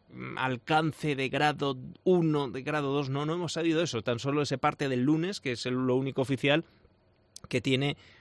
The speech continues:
una lesión en el, en el abductor. Por lo tanto, a partir de allí, vamos a ver qué sucede mañana, qué, mm, qué, qué pistas da Hidalgo en sala de prensa, y a ver qué sucede, insisto,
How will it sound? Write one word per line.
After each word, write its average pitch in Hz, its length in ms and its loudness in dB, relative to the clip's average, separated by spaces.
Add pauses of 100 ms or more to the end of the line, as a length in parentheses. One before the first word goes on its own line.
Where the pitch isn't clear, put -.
(100)
una 131 180 -4
lesión 131 280 0
en 139 80 -2
el, 117 220 0
en 123 140 -2
el 113 220 0
abductor. 107 520 -2 (400)
Por 104 120 -6
lo - 20 -8
tanto, 139 200 2
a 185 80 2
partir 143 360 0
de 131 80 4
allí, 190 300 0 (140)
vamos 185 360 -4
a 156 60 0
ver 180 160 0
qué 156 100 0
sucede 165 400 0
mañana, 151 440 2
qué, 147 380 2
mm, 123 880 -6 (200)
qué, 139 160 -6
qué 139 200 -2
pistas 147 400 0
da 143 140 2
Hidalgo 135 340 0
en 123 60 -4
sala 135 220 0
de 160 100 2
prensa, 170 460 0 (420)
y 127 120 -2
a 127 40 2
ver 139 140 0
qué 131 120 -2
sucede, 117 360 -2
insisto, 110 880 0